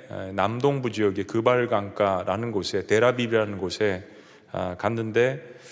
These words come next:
거기에 잡혀온, 함께 붙잡혀온 포로들과 함께 생활을 했습니다.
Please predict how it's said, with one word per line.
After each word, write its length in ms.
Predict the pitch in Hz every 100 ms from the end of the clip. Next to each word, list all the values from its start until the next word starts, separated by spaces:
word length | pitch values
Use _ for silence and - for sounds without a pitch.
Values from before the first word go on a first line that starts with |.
| - -
거기에 340 | 117 135 135
잡혀온, 500 | 127 - - 143 110
함께 280 | 95 156 151
붙잡혀온 500 | 139 117 135 131 120
포로들과 540 | 110 151 156 147 127 107
함께 300 | 104 101 98
생활을 600 | - 143 131 113 95 98
했습니다. 520 | 110 - 110 95 101